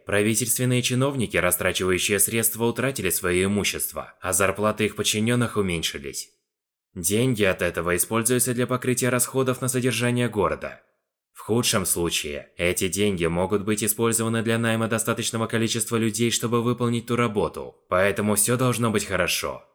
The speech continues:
Хорошо, я отдал вам ваши деньги и сообщил о том, что нужно знать. И ещё кое-что. Послезавтра будет большая работа.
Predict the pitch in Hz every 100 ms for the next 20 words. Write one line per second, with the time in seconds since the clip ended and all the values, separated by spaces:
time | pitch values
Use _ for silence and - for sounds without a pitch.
0 | _ _ _ _ _ _ - 110 135 131
1 | - 73 65 _ _ 92 107 110 110 135
2 | 120 92 87 90 101 90 107 113 87 78
3 | 78 92 92 - 101 101 98 127 123 113
4 | 110 98 87 78 73 64 - _ _ _
5 | _ _ _ _ - 104 127 - 147 139
6 | 92 76 - 78 62 - _ _ _ _
7 | _ - 90 - 90 87 113 110 113 110
8 | 110 104 110 - 113 110 113 107 101 -
9 | 67